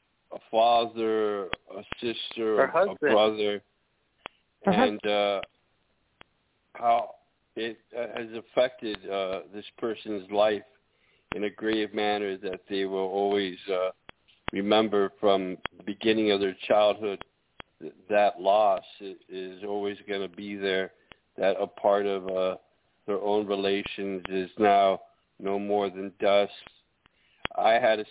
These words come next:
Speaker 1: similar experience when I was a boy, losing my grandfather, and even thirty years or more later, I still have, uh, visions of him like he's, uh, still alive, but I know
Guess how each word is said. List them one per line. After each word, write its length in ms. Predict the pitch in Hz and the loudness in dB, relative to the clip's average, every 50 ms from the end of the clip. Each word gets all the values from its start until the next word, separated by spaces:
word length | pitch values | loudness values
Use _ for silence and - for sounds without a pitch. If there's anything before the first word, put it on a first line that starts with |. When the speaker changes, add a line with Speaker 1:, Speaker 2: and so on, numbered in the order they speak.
| - - | -10 -8
Speaker 1:
similar 340 | 131 131 127 117 110 104 101 | -8 -6 -6 -6 -6 -6 -6
experience 520 | 98 - - - - 104 101 98 95 90 - - | -8 -12 -16 -12 -10 -8 -6 -6 -8 -10 -10 -10
when 80 | 98 | -6
I 100 | 95 95 | -4 -4
was 140 | 95 95 92 - - | -4 -4 -6 -10 -12
a 60 | 95 | -16
boy, 420 | 85 87 98 95 95 92 92 95 - _ _ _ _ _ _ _ | -10 -6 -2 -2 0 0 -2 -4 -6 _ _ _ _ _ _ _
losing 300 | 95 95 98 95 101 104 | -6 -6 -4 -4 -4 -4
my 140 | 98 92 92 | -2 -2 -4
grandfather, 880 | 90 - 107 107 107 107 101 - - 113 98 90 90 90 90 95 92 92 - _ _ _ _ _ _ - - _ | -2 0 2 2 4 2 2 2 2 2 2 2 2 0 -4 -6 -6 -6 -8 _ _ _ _ _ _ -20 -20 _
and 200 | - 92 98 104 | -6 -4 -2 -2
even 440 | 104 107 104 101 104 101 101 95 92 - - _ _ _ _ _ - | 0 -2 0 0 0 0 0 -2 -6 -8 -12 _ _ _ _ _ 0
thirty 240 | 110 110 110 110 | 2 2 2 0
years 420 | 107 101 101 104 101 98 95 90 - | -2 -2 0 0 2 2 0 0 -2
or 140 | 107 95 98 | -4 -4 -2
more 340 | 98 98 101 104 101 98 | 0 2 4 4 4 4
later, 460 | 98 92 98 98 101 98 95 92 92 90 | 2 0 -2 -2 -2 -2 -2 -2 -2 -2
I 180 | 87 87 87 - _ _ - _ _ _ _ - - - | -4 -6 -8 -14 _ _ -20 _ _ _ _ -20 -18 -6
still 220 | - 113 107 101 | -2 0 0 2
have, 280 | 107 107 101 101 95 95 | 2 2 2 2 0 -2
uh, 240 | 98 95 95 87 87 - - - _ _ _ _ _ _ 90 | -2 -4 -4 -4 -6 -10 -16 -20 _ _ _ _ _ _ -10
visions 680 | 95 107 110 110 98 98 104 101 98 95 92 87 82 - | -6 -4 -4 -4 -6 -6 -8 -8 -8 -8 -10 -12 -2 0
of 200 | 101 95 92 87 | 2 2 2 0
him 200 | 98 95 95 95 90 - - _ _ _ _ _ _ _ | -2 -4 -2 -2 -2 -4 -4 _ _ _ _ _ _ _
like 220 | 95 95 95 - - | 2 2 2 0 -2
he's, 320 | - 98 101 95 90 90 | -6 -6 -6 -6 -4 0
uh, 420 | 98 98 95 95 92 92 95 - - _ _ _ - - - | 2 4 4 4 4 0 -2 -6 -12 _ _ _ -16 -14 -4
still 260 | - 113 107 101 95 | 0 2 2 4 4
alive, 360 | 95 101 98 92 92 95 90 - - | 4 4 4 2 0 -2 -6 -6 -8
but 180 | 95 90 87 | -8 -8 -6
I 100 | 90 90 | -6 -6
know 380 | 98 98 98 98 101 101 95 90 | -6 -6 -8 -8 -8 -8 -8 -10